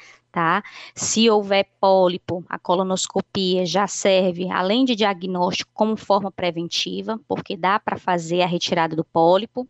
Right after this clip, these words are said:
a polipectomia. Em-, isso, os pacientes sem sintomas. Os que tiverem sintomas, eles precisam fazer a colonoscopia e o segmento com intervalo de três a seis meses.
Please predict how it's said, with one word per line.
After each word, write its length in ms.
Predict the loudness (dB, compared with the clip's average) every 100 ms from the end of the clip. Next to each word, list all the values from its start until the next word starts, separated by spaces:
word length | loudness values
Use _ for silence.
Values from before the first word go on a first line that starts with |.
| _
a 80 | -14
polipectomia. 1040 | -4 -4 -4 -8 -6 -6 -6 -4 -2 -2 -4 -14 -20 -20 -8
Em-, 200 | -4 -4 _ _ _ _
isso, 400 | 0 0 2 0 0
os 140 | -4 -4
pacientes 460 | -4 -2 -4 -4
sem 180 | -2 -2
sintomas. 720 | 0 -2 -2 -4 -4 -4 0
Os 160 | 0 2
que 100 | -2
tiverem 460 | 0 0 0 0
sintomas, 760 | -4 -6 0 4 4 4 -2 -4
eles 220 | -8 -6
precisam 720 | -4 -4 -4 -6 -6 -6 -8 _ -20 -20 -20 -10
fazer 720 | -2 0 0 -2 0 2 0
a 100 | -2
colonoscopia 880 | -2 0 2 0 -2 -2 -2 0 2
e 140 | 4
o 60 | 2
segmento 920 | 2 -2 0 -2 0 0 -2 0 -2 -2 -8
com 160 | -2
intervalo 520 | -2 0 0 0 0 -2
de 120 | -8
três 540 | -4 0 2 2 2
a 60 | -2
seis 340 | 0 -2 0
meses. 500 | 0 0 -4 -10 -16